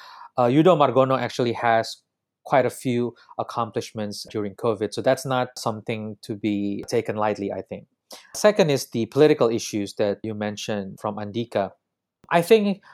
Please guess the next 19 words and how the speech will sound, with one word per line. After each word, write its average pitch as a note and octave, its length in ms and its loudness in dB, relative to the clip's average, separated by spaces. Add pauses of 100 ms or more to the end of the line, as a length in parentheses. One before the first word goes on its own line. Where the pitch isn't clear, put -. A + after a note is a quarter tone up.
(120)
obviously, D3 960 4 (300)
it's D3 220 0
hard C3+ 340 4 (220)
to A#2 180 -2
deny A2 840 -2 (100)
his B2+ 160 -2
political A#2+ 340 2
influence A2 640 -4
beyond G#2+ 720 -2 (220)
the A2+ 100 -2
T A#2 180 -4
N G#2 140 -6
I G#2 80 -4
command G#2 380 -10
structure G2 560 -8 (160)
because G#2+ 320 -6
of G#2 140 -4
his A2 120 -4
father-in-law. G#2+ 840 0